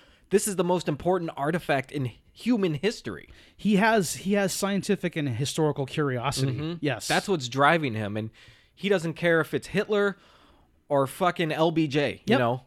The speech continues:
Speaker 1: He doesn't care.
Speaker 2: Right.
Speaker 1: So, so he's just going for it.
Speaker 2: That's
Speaker 1: Uh,
Speaker 2: right. He's a
Speaker 1: and, uh,
Speaker 2: mercenary. True
Speaker 1: yeah.
Speaker 2: mercenary.
Speaker 1: And, uh, yeah, he, it's great, you know?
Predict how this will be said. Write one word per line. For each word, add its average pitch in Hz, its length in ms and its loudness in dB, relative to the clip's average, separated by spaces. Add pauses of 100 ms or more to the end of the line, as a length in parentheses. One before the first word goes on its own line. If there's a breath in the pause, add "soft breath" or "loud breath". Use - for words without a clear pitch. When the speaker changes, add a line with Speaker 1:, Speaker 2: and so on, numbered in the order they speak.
Speaker 1:
He 180 100 -4
doesn't 175 240 4
care. 143 480 -2
Speaker 2:
Right. 202 220 -2 (560)
Speaker 1:
So, 143 260 2
so 151 200 2
he's 143 180 2
just 143 160 0
going 143 320 2
for 90 220 -6
it. - 80 -14 (600)
Speaker 2:
That's 127 160 0
Speaker 1:
Uh, 117 40 4
Speaker 2:
right. 107 220 4
He's 127 100 6
a - 20 6
Speaker 1:
and, - 80 4
uh, 151 60 8
Speaker 2:
mercenary. 113 340 0
True - 160 4
Speaker 1:
yeah. 247 60 6
Speaker 2:
mercenary. 113 500 0 (480 soft breath)
Speaker 1:
And, 156 220 0
uh, 147 420 4
yeah, 240 200 0 (400)
he, - 180 -8 (220)
it's 180 200 -2
great, 262 280 -2 (120)
you 165 100 0
know? 208 160 2